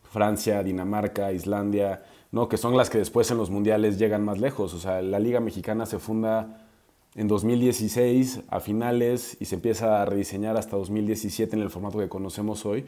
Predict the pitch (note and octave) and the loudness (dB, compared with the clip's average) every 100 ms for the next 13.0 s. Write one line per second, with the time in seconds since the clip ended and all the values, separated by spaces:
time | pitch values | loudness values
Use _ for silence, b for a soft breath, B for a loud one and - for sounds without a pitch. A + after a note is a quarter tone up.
0 | B B B B _ A#2+ A#2 A2+ - - | B B B B _ 6 8 6 2 -8
1 | - A2+ - C3+ A#2+ C#3+ B2+ G2+ G2+ C#3 | -4 -2 2 4 6 4 4 0 2 2
2 | A#2+ A2 G2+ F2+ b b b - A2 G#2+ | 2 2 2 2 b b b -2 2 6
3 | A#2 C#3 D3 B2 A#2+ A#2+ A2+ G#2+ A2 A2+ | 8 8 6 2 0 0 2 2 2 2
4 | A2 A2 A2 - - A2+ A2 A2 G#2+ A2+ | 2 2 -4 -10 -8 -6 0 2 4 4
5 | C3 C#3+ - A2 G#2+ A2+ G2+ G#2+ G#2 - | 6 6 4 -2 0 -2 0 2 2 0
6 | F#2 F#2+ A2+ A2+ A#2+ B2+ B2+ A2+ A2+ A2 | -6 -6 -4 0 2 4 4 2 0 -2
7 | A2+ A2 G2+ G#2 B2 B2+ - D3 D3 C#3 | -2 -2 -2 -2 -2 -2 4 4 6 4
8 | C3 C3+ C3+ B2 A#2 C3 C3 - A2 G#2+ | 4 2 0 0 0 -2 -4 -8 -2 2
9 | A2 B2 F3 - G2+ G2+ F#2+ G#2+ A2+ A2 | 4 4 4 0 -2 -2 0 2 2 2
10 | A2 - A2 G2+ F#2+ - A2 F2 E2+ G2+ | 0 -2 -2 -2 -4 -4 -4 -4 -8 -4
11 | A#2 B2 G#2+ G2 - - G#2+ A2 A2 G#2+ | 2 2 2 -2 -2 -2 -2 0 -2 -2
12 | A#2 B2 A2 A2+ G#2 G#2+ A2 A2+ G2+ | 0 0 0 -4 -4 -2 0 0 -2